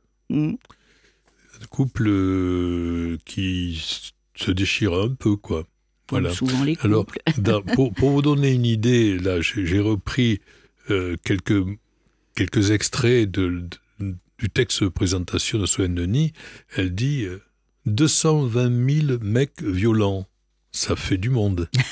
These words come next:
Speaker 2: <laughs> Les monstres, ça n'existe pas.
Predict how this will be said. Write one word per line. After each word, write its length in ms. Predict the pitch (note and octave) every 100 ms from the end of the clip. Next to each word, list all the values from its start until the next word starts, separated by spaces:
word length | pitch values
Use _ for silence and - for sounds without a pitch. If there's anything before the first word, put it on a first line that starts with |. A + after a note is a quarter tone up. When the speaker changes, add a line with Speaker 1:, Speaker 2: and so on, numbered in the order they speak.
| - - -
Speaker 2:
<laughs> 1400 | D3+ - B2 - - - F#3 E3+ D#3 _ _ _ _ -
Les 140 | A#2
monstres, 400 | C3+ D#3+ - C3
ça 200 | - A2+
n'existe 440 | A2+ G2+ A#2 - G2
pas. 360 | - E2+ E2+